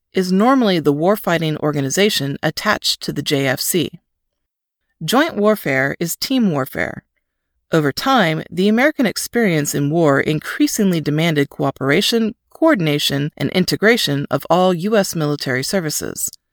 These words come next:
Today, joint operations are routine and thus routinely practiced. Effectively integrated joint forces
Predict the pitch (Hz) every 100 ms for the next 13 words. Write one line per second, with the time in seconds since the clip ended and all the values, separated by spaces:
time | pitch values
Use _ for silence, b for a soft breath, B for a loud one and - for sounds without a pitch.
0 | _ _ _ _ - 202 285 254 185 160
1 | - 180 - 160 147 156 185 143 - 143
2 | 147 139 - 262 175 147 151 - 143 175
3 | 180 - 156 151 185 151 139 - 254 -
4 | - - - - _ _ _ _ _ _
5 | 185 302 330 320 185 160 156 165 143 139
6 | 135 131 139 131 - 208 - 131 127 -